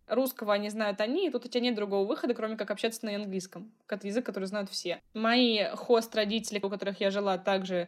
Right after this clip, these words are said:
по-русски не говорили, тоже только на английском коммуникация. То же самое преподаватели в нашей школе, в которой мы учились. И я месяц прожила в языковой среде на английском, я очень к этому привыкла,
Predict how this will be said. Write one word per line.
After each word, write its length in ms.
по-русски 420
не 160
говорили, 580
тоже 240
только 240
на 80
английском 420
коммуникация. 580
То 140
же 60
самое 360
преподаватели 920
в 180
нашей 260
школе, 300
в 40
которой 240
мы 140
учились. 420
И 60
я 160
месяц 280
прожила 340
в 40
языковой 380
среде 240
на 100
английском, 680
я 160
очень 240
к 40
этому 240
привыкла, 540